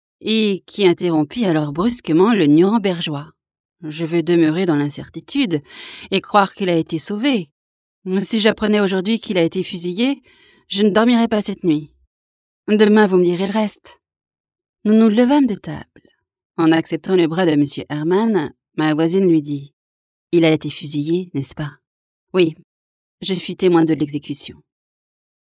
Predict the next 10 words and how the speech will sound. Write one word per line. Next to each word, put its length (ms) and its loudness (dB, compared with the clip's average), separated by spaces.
Comment, 240 2
monsieur, 420 2
dit-elle, 540 -4
vous 160 -6
avez 180 -2
pu ? » 460 -6
Il 160 0
l'avait 220 4
désiré, 440 -2
madame. 380 -6